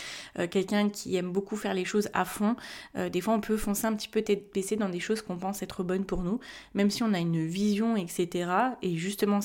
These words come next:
là, cette vision-là, euh, quand on se la rappelle, on se dit, Hum, est-ce que, est-ce que c'est bon ou est-ce que c'est pas bon ?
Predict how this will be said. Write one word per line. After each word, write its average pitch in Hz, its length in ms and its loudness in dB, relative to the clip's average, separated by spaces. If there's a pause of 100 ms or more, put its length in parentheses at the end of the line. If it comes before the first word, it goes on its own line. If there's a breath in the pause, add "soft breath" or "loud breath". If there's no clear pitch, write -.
là, 208 440 2
cette 175 300 -2
vision-là, 190 760 6
euh, 165 260 0
quand 185 240 -2
on 190 60 -4
se - 80 -4
la 180 80 4
rappelle, 185 240 2
on 202 100 2
se 185 120 -4
dit, - 120 -8
Hum, 320 80 -4 (340)
est-ce - 280 0
que, 311 600 2 (180)
est-ce 247 180 0
que 320 120 2
c'est 269 180 2
bon 277 200 10
ou 254 80 8
est-ce 233 140 0
que 247 100 2
c'est 214 160 2
pas 185 140 4
bon ? - 160 -2